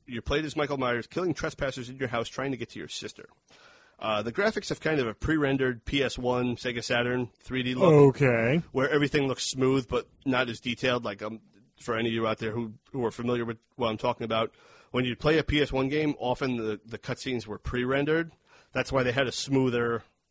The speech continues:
Speaker 1: up and rounder appearance than the more jaggy models that are being rendered in real time, requiring more processing power.
Speaker 2: Gotcha.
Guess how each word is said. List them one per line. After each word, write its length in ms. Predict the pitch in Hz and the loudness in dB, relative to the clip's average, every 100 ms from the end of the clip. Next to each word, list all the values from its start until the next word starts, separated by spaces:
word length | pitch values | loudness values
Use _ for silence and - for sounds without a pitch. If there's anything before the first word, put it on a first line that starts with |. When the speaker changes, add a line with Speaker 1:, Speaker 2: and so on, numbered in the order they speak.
| _ | _
Speaker 1:
up 220 | 117 - - | -8 -8 -6
and 200 | 120 110 | -6 0
rounder 320 | 120 127 117 | 0 0 0
appearance 460 | 110 - 123 127 131 | -2 0 0 0 -4
than 180 | 120 117 | -6 -2
the 120 | 113 | -2
more 260 | 107 123 123 | 0 2 2
jaggy 440 | 117 135 123 117 | 2 0 0 0
models 420 | 113 123 110 110 107 | 0 0 0 -4 -6
that 100 | 104 | -6
are 60 | |
being 220 | 104 107 | -4 -4
rendered 260 | 107 107 104 | -4 -4 -6
in 140 | 101 | -8
real 160 | 104 120 | -4 -4
time, 400 | - 101 101 104 _ _ | -4 -6 -6 -8 _ _
requiring 420 | 117 - 110 104 | -12 -2 -2 -2
more 200 | 113 110 | -2 -4
processing 540 | 104 143 131 104 - - | -2 -2 -4 -6 -16 -16
power. 340 | - 69 - _ | -14 -14 -14 _
Speaker 2:
Gotcha. 420 | - 117 113 117 | 0 0 0 -6